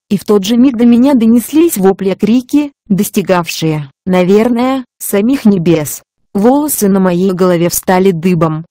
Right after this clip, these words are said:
тело содрогнулось, кровь застыла в жилах, и я опять, сломя голову, кинулся в лес, сожалея о том, что не остался дома. Мои чувства обострились до невыносимости. Я ощутил нехватку воздуха и как будто погрузился во тьму.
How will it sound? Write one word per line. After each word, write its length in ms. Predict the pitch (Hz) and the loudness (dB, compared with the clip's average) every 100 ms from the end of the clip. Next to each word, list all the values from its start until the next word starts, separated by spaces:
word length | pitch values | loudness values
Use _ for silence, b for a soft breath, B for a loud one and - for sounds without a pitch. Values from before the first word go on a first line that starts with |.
| _ | _
тело 300 | - 285 302 | -2 0 0
содрогнулось, 960 | 285 214 185 180 180 190 175 165 139 - _ - | -2 -2 0 0 0 0 0 -2 -6 -14 _ -2
кровь 340 | 226 285 294 | 2 2 2
застыла 460 | 247 202 214 220 208 | -2 -2 0 0 0
в 60 | |
жилах, 580 | 185 180 165 151 - - _ 196 | -2 0 0 -2 -10 -20 _ -2
и 40 | |
я 180 | 185 170 | 0 0
опять, 400 | 170 226 233 - | 0 -2 -4 -4
сломя 340 | - 190 190 | -2 0 0
голову, 440 | 175 180 185 202 214 | 2 2 4 4 0
кинулся 500 | 214 196 180 - 190 | 0 -2 -2 -4 -2
в 20 | |
лес, 400 | 180 165 - - _ | 0 0 -2 -12 _
сожалея 640 | - 202 175 185 180 175 175 | -8 -4 0 2 2 0 -2
о 40 | |
том, 340 | 269 294 302 - _ | -2 -2 -4 -10 _
что 220 | - 202 | -4 2
не 160 | 220 220 | 4 2
остался 500 | 214 - 180 180 175 | 0 -4 -4 -4 -4
дома. 540 | 160 165 156 147 139 _ _ _ | -2 -2 -2 -6 -12 _ _ _
Мои 280 | 185 185 180 | 0 2 0
чувства 460 | - 269 277 269 247 | 0 0 0 -2 -2
обострились 600 | 196 202 - 247 262 220 | -2 -4 -2 -2 -2 -2
до 160 | 180 | 2
невыносимости. 1120 | 208 190 196 190 - 190 175 156 - 156 147 - _ _ | 2 2 0 -2 -2 -4 -4 -4 -8 -10 -12 -14 _ _
Я 180 | 202 190 | -2 0
ощутил 580 | 170 - 185 170 240 262 | 0 -2 -6 -2 0 2
нехватку 680 | 226 208 208 196 - 262 196 | 2 0 -2 -4 -2 -6 -2
воздуха 420 | 254 240 240 254 | -4 -6 -4 -4
и 80 | 262 | -2
как 200 | 226 190 | -4 -2
будто 300 | 247 - 233 | -2 -2 -2
погрузился 680 | 226 185 180 190 202 - | -2 -2 0 -2 -2 -2
во 120 | 185 180 | -2 -2
тьму. 420 | - 170 151 | -2 -2 -2